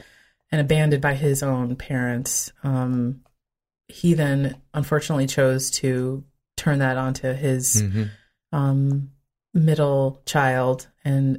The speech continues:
Speaker 1: sexually abused her from, I think, age, like,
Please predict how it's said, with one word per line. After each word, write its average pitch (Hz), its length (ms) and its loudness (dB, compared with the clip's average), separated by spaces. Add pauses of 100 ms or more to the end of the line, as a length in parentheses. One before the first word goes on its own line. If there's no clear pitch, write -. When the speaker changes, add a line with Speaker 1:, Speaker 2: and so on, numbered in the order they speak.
Speaker 1:
sexually 160 400 0
abused 139 360 -2
her 131 500 0
from, 123 260 -4
I 127 60 -6
think, 135 260 -6
age, - 380 -6
like, - 320 -10